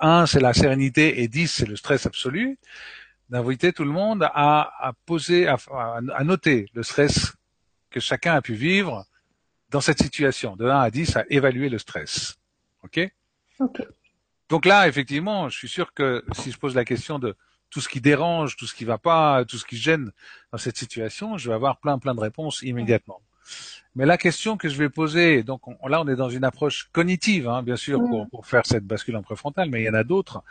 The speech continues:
Speaker 1: euh, et que, que les personnes n'attendent pas, c'est, je vais leur demander de trouver quatre avantages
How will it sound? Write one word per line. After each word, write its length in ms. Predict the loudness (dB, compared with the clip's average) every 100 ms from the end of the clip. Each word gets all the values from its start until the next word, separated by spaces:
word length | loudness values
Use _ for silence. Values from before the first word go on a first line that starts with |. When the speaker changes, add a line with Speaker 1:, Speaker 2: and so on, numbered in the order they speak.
| -14 -14 -16 -12 0
Speaker 1:
euh, 400 | 4 6 6 4 -2 -6
et 100 | -8
que, 320 | 0 2 2 -2
que 320 | -2 -2 -4
les 140 | -6 -6
personnes 680 | -4 -2 2 2 0 -6
n'attendent 360 | -4 -4 -4 -2
pas, 180 | 2 4
c'est, 380 | 6 6 4 0 _ -20 -20 _ _ _ _ _ -12
je 80 | -4
vais 60 |
leur 80 | -2
demander 300 | 0 2 2
de 80 | 0
trouver 280 | -4 0 2
quatre 380 | 2 0 0 0
avantages 760 | 0 0 0 4 4 4 0